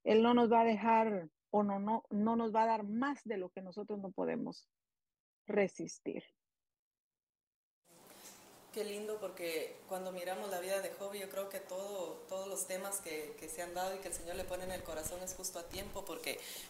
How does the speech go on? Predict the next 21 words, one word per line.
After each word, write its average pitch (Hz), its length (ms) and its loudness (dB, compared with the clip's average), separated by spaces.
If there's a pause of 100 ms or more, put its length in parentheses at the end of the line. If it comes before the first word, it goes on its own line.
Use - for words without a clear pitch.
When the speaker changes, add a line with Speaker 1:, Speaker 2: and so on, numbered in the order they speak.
Speaker 2:
miramos 190 340 0
ahorita 196 260 0
los 190 160 -4
tiempos 202 300 -4
que - 80 -6
estamos 202 380 -8
viviendo, 175 400 -10 (320)
¿verdad? 147 240 -4 (480)
Entonces 190 440 4
todo 196 280 -2
esto 190 240 8
que, 151 260 12 (100)
que - 140 4
quede 202 220 4
guardado 185 320 2
en 214 60 10
nuestro 214 280 4
corazón, 233 440 4
porque 208 260 -4
miramos 214 500 -2
a 170 320 -2